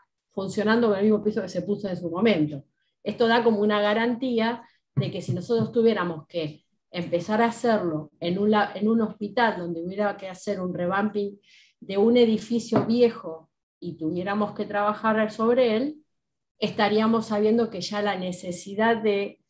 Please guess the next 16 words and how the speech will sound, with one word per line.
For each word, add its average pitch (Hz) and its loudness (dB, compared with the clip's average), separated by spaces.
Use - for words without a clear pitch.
del, 170 0
del 175 2
hospital 202 2
lo 220 4
podemos, 175 0
lo 175 0
podemos 175 -2
empezar 165 -4
a 170 2
res-, 160 -6
podemos 208 0
empezar 185 -2
a 202 -2
responder 190 -6
sin 190 -4
probar, 160 0